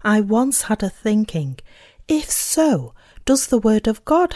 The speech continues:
have many things to revise?" However, the conclusion is that there is nothing to revise in the sixty-six books of the Bible.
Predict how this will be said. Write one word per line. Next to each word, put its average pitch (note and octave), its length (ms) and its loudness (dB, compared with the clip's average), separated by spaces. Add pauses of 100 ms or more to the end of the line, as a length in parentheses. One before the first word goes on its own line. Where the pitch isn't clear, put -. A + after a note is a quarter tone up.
have F3+ 200 -4
many D3+ 240 -2
things D3 400 -6
to - 160 -8
revise?" D3 720 -4 (680)
However, F#3+ 680 -2 (240)
the E3 120 -2
conclusion E3+ 840 0
is C#3 260 -6 (260)
that G3 180 0
there G3 260 2
is G3 180 0
nothing A3 720 2
to E3 200 -4
revise D3+ 580 -4
in D#3+ 100 -2
the D#3+ 100 -2
sixty-six - 1040 -2
books - 480 -4
of F3+ 140 -10
the F#3 100 -2
Bible. D#3 600 -6